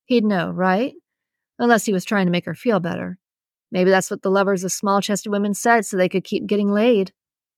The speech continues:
"Stop staring at his hands." She took a quick intake of air. "So, I'm starting tomorrow at the Carisburg office."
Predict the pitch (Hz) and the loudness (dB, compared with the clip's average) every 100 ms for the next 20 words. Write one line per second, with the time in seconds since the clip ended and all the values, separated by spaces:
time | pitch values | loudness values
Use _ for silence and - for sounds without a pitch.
0 | _ _ _ _ _ _ _ _ _ - | _ _ _ _ _ _ _ _ _ -18
1 | - - 175 254 - - 175 202 196 175 | -14 -6 -6 -6 -8 -6 -2 0 0 0
2 | 202 - 185 254 285 185 175 - _ _ | -4 -2 2 4 4 2 0 -8 _ _
3 | _ _ _ _ _ _ _ - 220 226 | _ _ _ _ _ _ _ -6 0 2
4 | 196 - - - 202 175 196 202 202 180 | 0 0 -4 -2 -2 0 -2 -2 -2 -4
5 | 170 - _ _ _ _ - - 302 202 | -6 -10 _ _ _ _ -6 2 4 2
6 | 220 _ _ _ - 190 - 196 208 240 | -2 _ _ _ -2 0 2 2 2 2
7 | 202 190 - - 233 311 311 - 196 175 | 2 2 2 -4 -2 2 2 2 0 0
8 | 170 165 180 165 - | 0 -2 -8 -10 -16